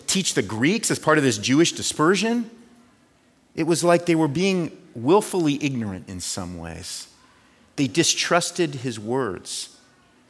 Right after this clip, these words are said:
because their spiritual thirst had not been quenched, because rivers of living water were not flowing from their hearts. And so they ask, "Can he really be the Christ?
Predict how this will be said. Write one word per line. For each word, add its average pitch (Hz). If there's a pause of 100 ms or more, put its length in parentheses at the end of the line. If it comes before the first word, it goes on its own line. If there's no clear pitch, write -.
(140)
because - (200)
their 117
spiritual 131
thirst 117
had 104
not 101
been 92
quenched, - (340)
because 107
rivers 135
of 101
living 104
water 101 (360)
were 107
not 104
flowing 117 (380)
from 104
their 92
hearts. 104
And 92
so 113
they 113
ask, 127 (340)
"Can 135
he 127
really 135
be 143
the 143
Christ? 139